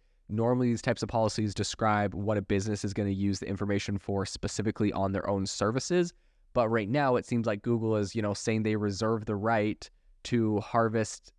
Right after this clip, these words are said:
uh, essentially your data posted anywhere on the internet. Um, and, you know, I think this is not, not very normal. A lot of this is gonna have to get litigated in, in court for copyright reasons. Now, this isn't very far off from what Open A I did, but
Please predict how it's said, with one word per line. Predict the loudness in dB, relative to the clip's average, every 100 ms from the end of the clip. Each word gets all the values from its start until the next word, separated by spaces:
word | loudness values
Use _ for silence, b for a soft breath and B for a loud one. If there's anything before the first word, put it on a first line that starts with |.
| -4
uh, | 0 0 0 -2
essentially | 0 0 0 0
your | -2
data | 0 0 0
posted | 0 -2 -2 -2 -4 -2
anywhere | 0 2 4 2
on | 2
the | 0
internet. | 0 -2 -4 -6 _ _
Um, | 0 2 2 0 -2
and, | -2 0 0 -2 -6 -6
you | -2
know, | 0 -2
I | -2
think | -2 -2 -4 -12 -6
this | -4
is | -2 -4 -8 _ _ _ -2
not, | 2 2 2 -6 -4
not | 0 2
very | 4 2
normal. | 2 2 2 2 0
A | 0
lot | 2 2 2
of |
this | 0 -4
is | -2
gonna | 0
have | 0 0
to |
get | 0 0
litigated | 0 0 -2 -2
in, | -2 -2 -4 -8 -6
in | -6
court | -2 -2 -2
for | -2
copyright | 0 0 0 0
reasons. | -2 -2 -4 -6 _ _ -2
Now, | 2 2
this | 0 0
isn't | 2
very | 2 0
far | 0 2 2
off | 0
from | -2 -2
what | 0
Open | 0 0 0
A | 0
I | 0 0
did, | 0 -2 0
but | 2 2